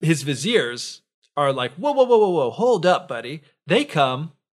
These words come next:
and they intervene and they calm the king down and they say, "Hey, you know what? Like,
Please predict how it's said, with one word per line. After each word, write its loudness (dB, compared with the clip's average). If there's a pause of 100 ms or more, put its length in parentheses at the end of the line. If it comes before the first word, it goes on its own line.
(260)
and -4
they 2
intervene -4
and -8
they -8
calm -4
the -2
king -6
down -4 (240)
and -8
they -4
say, -2
"Hey, 0
you -6
know -6
what? -2
Like, -8